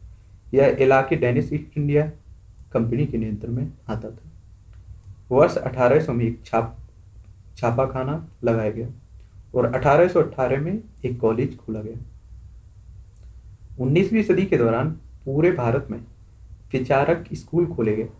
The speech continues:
परंतु अठारह सौ संतावन के बाद भारत की ब्रिटिश सरकार विचारक शिक्षा को प्रत्यक्ष सहायता देने में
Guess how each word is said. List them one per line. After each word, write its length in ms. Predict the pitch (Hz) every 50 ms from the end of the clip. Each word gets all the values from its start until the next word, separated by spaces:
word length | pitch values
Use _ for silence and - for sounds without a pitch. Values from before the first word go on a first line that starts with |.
| - - - - - - - - -
परंतु 300 | 127 139 156 160 185 202
अठारह 320 | 175 - 160 156 151 170
सौ 280 | 180 - - - - 120
संतावन 340 | 120 120 120 131 160 160 -
के 120 | - 110 113 - - - - -
बाद 320 | 113 110 107 127 - - - - - - - - - - - - - -
भारत 300 | - 131 135 151 180 202 -
की 60 | 214
ब्रिटिश 340 | 190 175 165 170 208 196 -
सरकार 340 | - 165 160 165 175 180 180 160 156 - - - -
विचारक 480 | 117 120 117 123 117 117 113 113 - -
शिक्षा 280 | - - - - - 127
को 160 | 127 - 110
प्रत्यक्ष 800 | 113 - - - - - 135 123 123 - 151 156 156 - - 147
सहायता 580 | - 147 143 139 139 - - 151 156 160 - - - - - - - - - - -
देने 280 | 113 123 131 147 160 165
में 220 | 147 110 104